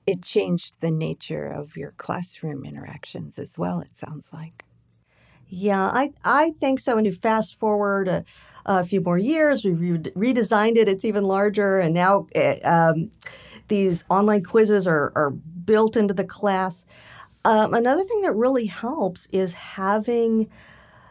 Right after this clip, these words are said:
Speaker 2: those, some of those assessments, those formative assessments, due very early in the semester. And this kinda at the time flew in the face of some conventional wisdom. You wanted to let the students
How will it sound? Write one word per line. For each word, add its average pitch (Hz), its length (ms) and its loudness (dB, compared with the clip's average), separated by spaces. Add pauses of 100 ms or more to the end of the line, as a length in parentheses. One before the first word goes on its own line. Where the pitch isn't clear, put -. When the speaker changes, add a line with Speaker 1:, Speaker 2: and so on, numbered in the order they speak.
(120)
Speaker 2:
those, 208 560 4
some 240 140 -2
of 277 100 -2
those 196 220 0
assessments, 214 640 -2
those 175 160 -4
formative 202 580 0
assessments, 240 800 -6
due 190 180 -4
very 180 460 0
early 175 340 -2
in 165 120 0
the 156 80 -4
semester. - 760 -6
And 190 180 2
this 381 300 -2
kinda 370 300 -2
at 262 100 0
the 240 80 -2
time 226 240 -4
flew 233 220 0
in 220 80 2
the 190 80 -2
face 185 280 -4
of 175 120 -8
some 185 140 -4
conventional 175 580 -2
wisdom. 147 360 -4
You 156 100 -4
wanted 151 200 -2
to 147 60 -6
let 139 160 -6
the - 80 -12
students 135 400 -6